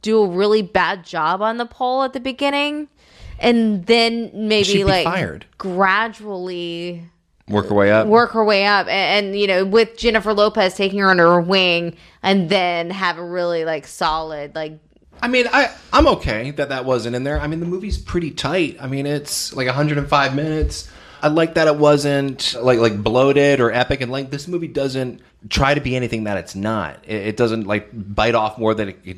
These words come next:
Speaker 2: it can chew. It knows that it's, it's dealing with pretty solid material, and it, it just, it tells its story. So, so what, what grade would you give this?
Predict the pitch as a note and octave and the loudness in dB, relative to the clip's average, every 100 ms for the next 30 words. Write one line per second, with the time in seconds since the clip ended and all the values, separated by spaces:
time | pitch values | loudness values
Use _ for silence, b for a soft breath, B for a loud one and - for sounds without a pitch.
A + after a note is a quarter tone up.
0 | - A#2 - F2+ F2 B2 F#2 A#1 A2+ B2 | -10 -8 -8 -8 -4 -2 -2 -4 -12 -14
1 | A#2+ A#2+ C3 C3+ C3+ B2+ B2 - - - | -12 -4 -2 0 2 2 0 -6 -14 -14
2 | A2 F#2+ B2 A2+ A2+ B2 B2+ A#2+ - - | -12 -8 -4 -2 0 2 2 0 0 0
3 | A#2+ A2 - A2+ A2+ G2+ F#2+ B2+ C#3 E3 | 0 -2 2 2 2 -2 -6 -4 -2 0
4 | E3 E3 - A2+ A#2+ A#2 F#2 - - C3 | -2 -4 -6 -4 -4 -4 -8 -10 -2 -2
5 | B2+ - A#2+ - B2 A#2+ A2+ - F#3 E3 | -2 -6 -6 -2 0 0 -4 -4 -2 -2
6 | C2+ G#2+ b b b b b _ - C3 | -4 -10 b b b b b _ -4 -2
7 | - E3 D#3 D3+ D3+ D3+ D3 - _ _ | 2 4 6 8 6 6 2 -6 _ _
8 | - - D#3 D3 D3+ D#3 D#3+ D#3+ D#3+ E3+ | -4 0 2 0 -4 -6 -2 0 2 2
9 | C#3 F#2+ F2+ D#2 E2+ - | 2 2 -2 -4 -6 -12